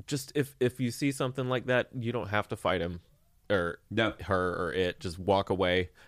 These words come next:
Speaker 1: Go, go another way. There's, there's tons of different ways you can go.
Speaker 2: And,
Speaker 1: Tons of
Speaker 2: uh,
Speaker 1: different shit you can do.
Speaker 2: if you come across a dungeon or a settlement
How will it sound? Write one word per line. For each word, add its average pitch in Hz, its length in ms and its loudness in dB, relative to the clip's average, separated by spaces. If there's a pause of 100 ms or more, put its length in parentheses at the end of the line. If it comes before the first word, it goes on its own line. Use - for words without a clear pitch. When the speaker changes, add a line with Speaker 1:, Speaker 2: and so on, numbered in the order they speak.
Speaker 1:
Go, 104 200 6
go 107 320 4
another 101 320 4
way. 95 340 4
There's, 98 320 2
there's 92 360 -2
tons 110 380 -2
of 90 120 -2
different 92 300 0
ways 85 300 0
you 78 100 -6
can 80 160 -10
go. 69 260 -4 (360)
Speaker 2:
And, 117 500 2 (140)
Speaker 1:
Tons 85 240 -2
of 76 60 -4
Speaker 2:
uh, - 20 -4
Speaker 1:
different 82 260 -6
shit - 180 -8
you - 80 -12
can 67 140 -12
do. 65 180 -8 (120)
Speaker 2:
if 123 300 0
you 110 360 2
come 104 180 -2
across 87 360 -4
a 82 60 -8
dungeon 151 760 -2
or 90 160 0
a 82 60 -4
settlement 131 600 0